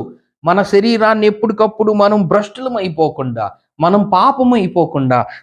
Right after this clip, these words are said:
తిరిగి సాతాను సంబంధమైన క్రియల్లో ఉండుకోకుండా, లోకములో పడిపోకుండా,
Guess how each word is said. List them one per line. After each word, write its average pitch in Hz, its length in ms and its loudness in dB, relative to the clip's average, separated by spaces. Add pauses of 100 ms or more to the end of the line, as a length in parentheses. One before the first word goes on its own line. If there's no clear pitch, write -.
తిరిగి 208 240 2
సాతాను 220 500 0
సంబంధమైన 214 580 0
క్రియల్లో 240 520 4
ఉండుకోకుండా, 143 680 -2 (280)
లోకములో 160 580 2
పడిపోకుండా, 123 800 -2